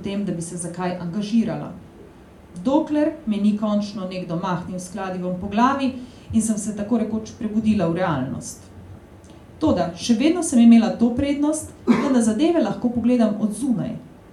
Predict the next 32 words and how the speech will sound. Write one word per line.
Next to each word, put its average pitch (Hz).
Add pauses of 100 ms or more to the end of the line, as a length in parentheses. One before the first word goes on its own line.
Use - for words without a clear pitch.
(220)
tudi 330
na 175
samo 175
sebe. - (1080)
Pri 233
mišljenju 349
pa 240
to 359
ne 233
gre. 262 (540)
Takoj 359
sem 220
v 180
njem. 160 (600)
In 240
zato 285
precej 330
dvomim, 214
da 190
ga 185
bom 180
kdaj 202
zapopadla. 180 (760)
Vita 240
Activa 294 (180)
potrebuje 247
drugi 170
del. 147 (500)
In 254
skušam 262
ga 214
napisati. -